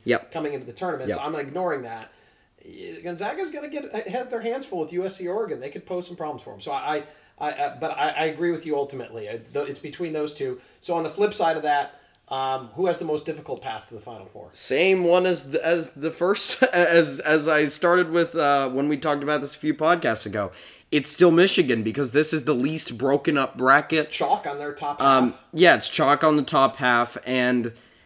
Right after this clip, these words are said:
Speaker 1: Alabama is probably going to beat U C L A, and I would say that if, if U C L A does beat Alabama, that, they would have to play so w-, they would have to play out of their minds to beat Alabama, and they'd have to play so well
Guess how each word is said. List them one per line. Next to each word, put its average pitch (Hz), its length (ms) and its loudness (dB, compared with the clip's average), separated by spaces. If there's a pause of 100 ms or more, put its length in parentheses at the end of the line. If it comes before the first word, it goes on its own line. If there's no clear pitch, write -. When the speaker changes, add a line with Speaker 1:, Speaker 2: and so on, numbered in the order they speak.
(140)
Speaker 1:
Alabama 151 640 6
is 139 220 2
probably 135 640 2
going 127 280 2
to 123 40 2
beat 123 220 0
U 131 160 0
C 123 160 0
L 113 120 0
A, 127 120 4
and 147 100 2
I 127 80 4
would 123 160 0
say 131 220 0
that 123 140 0
if, 123 340 -2
if 131 180 -2
U 156 140 0
C 151 160 2
L 135 100 2
A 127 80 4
does 123 300 0
beat 180 180 4
Alabama, 185 640 2 (600)
that, 160 520 4
they 160 220 8
would 208 200 6
have 147 280 2
to 147 80 -4
play 117 300 -2
so 147 420 2
w-, 135 280 0
they 156 200 2
would 214 100 8
have 165 120 6
to - 60 -14
play 127 220 0
out 135 120 2
of 127 60 2
their 120 100 2
minds 110 540 -2
to 139 80 -6
beat 143 160 2
Alabama, 143 480 2
and 117 140 -2
they'd 120 120 0
have 147 120 2
to - 60 -12
play 120 200 -2
so 127 260 -2
well 110 540 -2